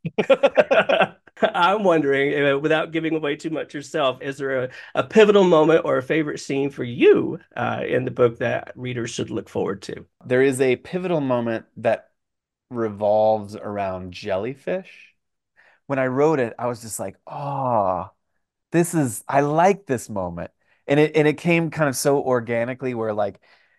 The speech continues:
Speaker 2: I hadn't planned it. I wasn't thinking about it. And it just kind of, like, poof, it was right there, just popping up in my head. And I don't know, like, there, there are these moments that, like, no one else will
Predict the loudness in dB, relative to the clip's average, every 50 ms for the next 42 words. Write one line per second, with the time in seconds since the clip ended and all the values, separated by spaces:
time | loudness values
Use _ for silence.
0 | _ -10 -4 -2 0 0 0 -2 -6 -12 -12 -8 -6 -4 -4 -2 -2 0 2 2
1 | 2 4 2 2 2 0 -2 -4 -6 -8 -8 -8 -6 -4 -4 -4 -4 -2 0 0
2 | 2 2 0 -2 -2 -4 -6 -6 -6 -8 -10 -8 -6 -6 -4 -2 0 0 0 0
3 | -4 _ _ _ _ _ _ _ 2 4 4 4 2 0 -14 -20 _ _ _ _
4 | _ -4 -2 -2 -2 -2 0 0 2 2 2 0 0 0 0 0 0 0 -2 -4
5 | -4 -6 -10 -14 -14 -12 -10 -6 -4 -4 -2 -2 -2 -2 -2 -4 -4 -4 -4 -4
6 | -4 -2 -2 -2 -2 -2 -4 -6 _ _ -20 -20 -20 _ _ _ _ _ _ _
7 | _ _ _ -2 0 0 0 -4 -6 -8 -6 -4 -2 0 2 2 4 4 4 4
8 | 4 2 0 -2 -4 -8 -8 -2 0 2 2 2 0 -4 _ _ _ _ _ _
9 | _ _ -4 -2 -2 -2 -2 -4 -2 -2 -2 -2 -2 -2 -4 -8 -10 -4 0 0
10 | 0 0 0 -2 -2 -2 -4 _ _ _ _ _ _ _ _ _ _ _ _ _
11 | _ _ _ _ -12 -2 0 2 2 4 2 2 2 2 0 0 -2 -8 -8 -8
12 | -10 -12